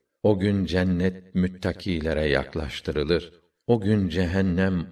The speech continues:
azgınlara gösterilir ve onlara, "Nerede o Allah'tan başka taptıklarınız?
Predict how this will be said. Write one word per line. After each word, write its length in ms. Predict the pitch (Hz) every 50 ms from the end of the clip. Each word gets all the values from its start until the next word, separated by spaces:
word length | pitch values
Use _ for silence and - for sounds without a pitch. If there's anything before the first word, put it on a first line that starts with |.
| - - _
azgınlara 680 | 87 92 87 82 76 80 90 85 78 78 80 73 73
gösterilir 840 | 71 71 71 71 - - - 80 69 67 65 64 64 67 65 - - _ _ _ _ _ _ _
ve 180 | 90 85 95 95
onlara, 800 | 90 92 95 95 90 92 90 87 90 92 95 92 95 - - _ _ _ _ _ _
"Nerede 540 | - 90 90 92 98 101 92 85 80 80 82
o 500 | 80 76 73 80 78 73 - - - -
Allah'tan 760 | - 85 85 80 80 82 80 76 76 - - 80 78 80 73 71
başka 300 | 78 76 - - - -
taptıklarınız? 1000 | - - 73 - 73 - 76 - - 73 71 69 69 67 65 65 62 - -